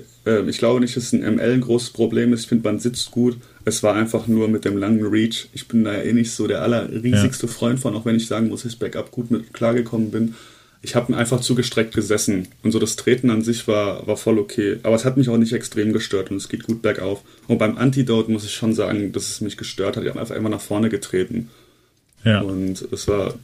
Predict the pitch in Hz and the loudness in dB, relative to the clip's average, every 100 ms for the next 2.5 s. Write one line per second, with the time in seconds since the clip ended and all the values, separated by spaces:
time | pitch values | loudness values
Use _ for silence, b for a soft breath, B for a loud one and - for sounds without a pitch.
0 | - - 101 101 98 95 101 113 - 113 | -20 -4 2 2 2 0 2 2 2 0
1 | 92 98 - 95 90 95 - 95 95 - | 0 -2 0 0 0 -2 -4 -4 -6 -10
2 | _ - 98 92 | _ -8 -6 -6